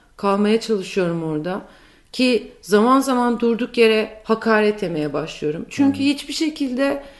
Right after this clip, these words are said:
Speaker 1: em, yaranamıyorsun kimseye. Benim yaranmak gibi bir derdim de yok. Ama onu da şöyle okuyorum açıkçası.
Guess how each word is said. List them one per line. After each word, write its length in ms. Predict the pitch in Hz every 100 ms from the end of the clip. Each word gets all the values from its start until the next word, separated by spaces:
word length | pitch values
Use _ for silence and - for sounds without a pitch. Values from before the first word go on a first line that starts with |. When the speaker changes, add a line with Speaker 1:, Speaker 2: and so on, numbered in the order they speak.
| - - - _ -
Speaker 1:
em, 640 | 247 240 240 240 240 233 - - _ _ _ _ _ _ _ _ _ _
yaranamıyorsun 1000 | 208 233 254 277 302 269 185 - - 160
kimseye. 500 | 170 165 156 185 - - -
Benim 280 | - 285 403
yaranmak 500 | 403 392 403 415 415
gibi 200 | 349 311
bir 100 | 311
derdim 460 | 294 285 277 285 277
de 60 |
yok. 280 | 262 185 -
Ama 200 | - 339
onu 240 | 403 349 349
da 80 | 339
şöyle 360 | - 294 294
okuyorum 500 | 269 233 208 196 180
açıkçası. 680 | 202 - - 208 208 - 262